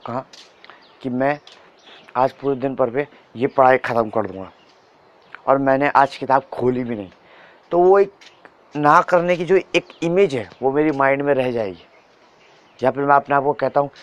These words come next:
"मैं ये करूँगा, मैं वो करूँगा," फिर टालता हूँ,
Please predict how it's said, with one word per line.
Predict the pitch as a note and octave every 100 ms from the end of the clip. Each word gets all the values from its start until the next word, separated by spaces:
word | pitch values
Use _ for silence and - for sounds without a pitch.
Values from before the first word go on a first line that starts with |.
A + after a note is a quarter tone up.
| -
"मैं | A#2
ये | C3 A#2 C3+
करूँगा, | B2 A2+ A#2+ A#2+ _ A#2
मैं |
वो | A#2 C#3
करूँगा," | C3+ B2 A#2 A#2
फिर | - F#3+
टालता | F#3+ C#3 B2 -
हूँ, | G#2